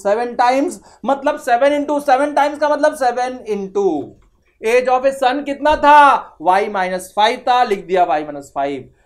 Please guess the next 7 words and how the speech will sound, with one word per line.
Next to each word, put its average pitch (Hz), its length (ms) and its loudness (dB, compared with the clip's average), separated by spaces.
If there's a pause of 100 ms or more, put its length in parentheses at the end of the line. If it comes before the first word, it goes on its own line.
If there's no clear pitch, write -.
(120)
बस 247 420 6 (260)
अब 233 220 2
देखिए 233 520 -8 (140)
X 208 220 -8
minus 208 440 -8
five 196 280 -2
equal 208 300 -4